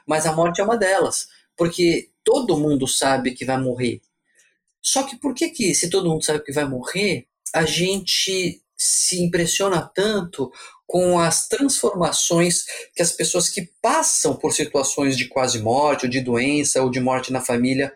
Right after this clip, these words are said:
experimentam? Por que que é tão transformador, muitas vezes, o sujeito infartar e sobreviver, ou o sujeito passar um, um acidente e, e sobreviver, ou ter uma morte na família e depois disso, é, mudar a forma de encarar a vida? Você já não sabia antes que ia morrer?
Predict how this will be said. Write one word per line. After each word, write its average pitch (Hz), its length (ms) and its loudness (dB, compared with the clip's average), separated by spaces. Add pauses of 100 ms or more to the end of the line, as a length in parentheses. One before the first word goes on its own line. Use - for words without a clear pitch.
(100)
experimentam? 135 680 -2 (540)
Por 269 100 -2
que 339 120 -2
que 294 80 0
é - 40 -2
tão 226 140 0
transformador, 170 720 2
muitas 143 300 0
vezes, 147 160 0
o - 20 -4
sujeito 143 260 -2
infartar 135 580 -2
e 131 40 0
sobreviver, 123 840 0 (220)
ou 120 80 0
o - 40 0
sujeito - 220 -2
passar 135 260 0
um, 139 80 0 (180)
um 139 300 -2
acidente 127 720 0 (300)
e, 131 320 0
e 127 40 0
sobreviver, 127 880 0
ou 127 80 -4
ter 151 100 0
uma 143 180 2
morte 135 280 0
na 135 80 0
família 135 440 0
e 127 40 -4
depois 135 320 0
disso, 123 400 -2 (300)
é, 120 320 2
mudar 135 760 2
a 123 40 -2
forma 131 320 2
de 127 80 0
encarar 127 380 2
a 123 40 0
vida? 117 540 0 (400)
Você 214 240 0
já 165 140 2
não 196 80 2
sabia 151 440 2
antes 202 420 2
que 131 100 0
ia 127 100 4
morrer? 117 420 0